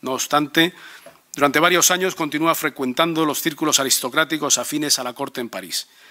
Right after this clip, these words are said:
hasta que, dada su valía, por mediación del escritor canario Andrés Antequera, residente en París, no sé si es familia del, del almirante, ¿sí?, y del alcalde de La Laguna, el entonces José Tavares Barlet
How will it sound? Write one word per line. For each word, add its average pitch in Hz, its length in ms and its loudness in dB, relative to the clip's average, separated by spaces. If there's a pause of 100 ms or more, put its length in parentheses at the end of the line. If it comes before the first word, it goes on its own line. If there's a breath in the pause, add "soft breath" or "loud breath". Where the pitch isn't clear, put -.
(520 soft breath)
hasta 135 220 2
que, 135 100 2
dada 156 220 4
su 156 140 0
valía, 156 480 4 (600 loud breath)
por 143 160 2
mediación 147 400 4
del 175 120 4
escritor 156 380 0
canario 151 580 0 (240)
Andrés 139 480 2
Antequera, 147 680 0 (1200 soft breath)
residente 151 440 2
en 139 80 -4
París, 160 400 -2
no 139 120 -6
sé 151 140 0
si 160 120 0
es 139 80 -4
familia 147 360 0
del, 135 140 -2 (140)
del 131 180 -2
almirante, 135 520 -2 (1160 soft breath)
¿sí?, 135 260 -6 (1500 soft breath)
y 156 100 0
del 139 120 4
alcalde 165 300 4
de 165 80 6
La 156 80 6
Laguna, 175 340 4
el 156 80 2
entonces 147 440 0
José 147 240 2
Tavares 151 320 4
Barlet 151 520 2